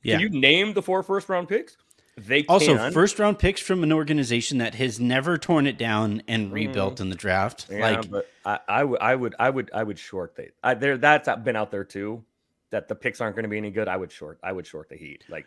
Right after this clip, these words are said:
Speaker 1: No, I
Speaker 2: two guys
Speaker 1: all
Speaker 2: that's
Speaker 1: right.
Speaker 2: old, you're building, you're built with no flexibility because of money. You're building around Jimmy Butler and Dame, who are both very, very good players.
Speaker 1: Isn't that what
Speaker 2: Who
Speaker 1: we
Speaker 2: are
Speaker 1: said
Speaker 2: both,
Speaker 1: about the
Speaker 2: who are
Speaker 1: Heat
Speaker 2: both
Speaker 1: before they got Jimmy Butler? Isn't that what
Speaker 2: Yeah,
Speaker 1: we
Speaker 2: yeah,
Speaker 1: said
Speaker 2: yeah, but
Speaker 1: about
Speaker 2: they,
Speaker 1: the
Speaker 2: but
Speaker 1: Heat
Speaker 2: they've,
Speaker 1: before
Speaker 2: yes.
Speaker 1: they did all this stuff?
Speaker 2: Yes, but they've had,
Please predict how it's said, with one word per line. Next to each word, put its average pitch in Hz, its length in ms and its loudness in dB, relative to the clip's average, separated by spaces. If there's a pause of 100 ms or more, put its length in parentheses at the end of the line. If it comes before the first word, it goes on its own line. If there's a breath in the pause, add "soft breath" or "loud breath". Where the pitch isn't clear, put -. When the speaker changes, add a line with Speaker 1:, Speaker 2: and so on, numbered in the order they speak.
Speaker 1:
No, - 160 2
I 156 220 -2 (180)
Speaker 2:
two 190 160 0
guys 165 200 10
Speaker 1:
all 160 80 8
Speaker 2:
that's 127 120 6
Speaker 1:
right. 113 80 2
Speaker 2:
old, 139 220 4
you're 170 100 6
building, 160 420 8
you're 139 140 0
built 143 220 0
with 123 160 -6
no 127 280 0
flexibility 110 680 -4
because 95 340 -8
of 92 180 -14
money. 87 420 -10 (240 soft breath)
You're 113 140 -4
building 117 320 0
around 98 440 -6 (260)
Jimmy 113 220 -8
Butler 98 500 -2 (100)
and 95 220 -6
Dame, 92 460 -6
who 127 100 -12
are 104 80 -4
both 95 300 -12 (240)
very, 95 440 -6
very 92 180 -8
good 85 220 -16
players. 80 420 -10
Speaker 1:
Isn't 196 220 -2
that 214 120 -2
what 208 120 -2
Speaker 2:
Who 165 60 2
Speaker 1:
we 151 40 6
Speaker 2:
are 139 60 6
Speaker 1:
said 185 160 4
Speaker 2:
both, 175 80 4
Speaker 1:
about 190 240 -4
the 180 80 -6
Speaker 2:
who 202 180 -2
are 208 40 6
Speaker 1:
Heat - 100 4
Speaker 2:
both 139 200 4
Speaker 1:
before 165 300 0
they 190 160 2
got 185 460 0
Jimmy 196 220 0
Butler? 190 420 0
Isn't 175 220 -6
that 185 120 -4
what 202 80 -2
Speaker 2:
Yeah, 117 80 2
Speaker 1:
we 120 60 2
Speaker 2:
yeah, 123 40 4
Speaker 1:
said 120 80 4
Speaker 2:
yeah, 120 120 4
but 113 60 0
Speaker 1:
about 113 100 0
Speaker 2:
they, 120 80 2
Speaker 1:
the 117 80 -2
Speaker 2:
but 117 80 -6
Speaker 1:
Heat - 60 -2
Speaker 2:
they've, 127 120 6
Speaker 1:
before 120 160 -2
Speaker 2:
yes. 202 240 6
Speaker 1:
they 196 100 4
did 202 200 2
all 196 120 2
this 196 140 -2
stuff? 196 320 -2
Speaker 2:
Yes, 101 400 -4
but 101 100 -8
they've 92 160 -8
had, 90 200 -8